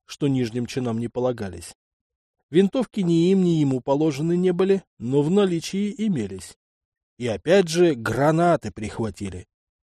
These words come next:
К слову сказать, первое отделение было полностью из его парней,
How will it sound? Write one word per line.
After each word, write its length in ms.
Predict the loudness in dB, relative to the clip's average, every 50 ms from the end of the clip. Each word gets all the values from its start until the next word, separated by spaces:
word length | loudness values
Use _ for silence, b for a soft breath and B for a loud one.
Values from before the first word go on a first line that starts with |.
| _ _ _ _ _
К 60 | 0
слову 300 | 4 4 4 4 4 0
сказать, 480 | -2 2 0 2 4 4 4 2 2 2
первое 380 | 2 4 4 6 4 4 4
отделение 500 | 4 2 0 2 4 4 4 4 2 0
было 260 | 0 0 2 2 2
полностью 600 | 0 0 0 0 0 2 0 -4 -6 -4 -2 -2 -2
из 100 | -2 -4
его 280 | -6 -6 -2 -2 -2
парней, 540 | -2 0 0 0 0 0 -2 -6 -8 -10 -14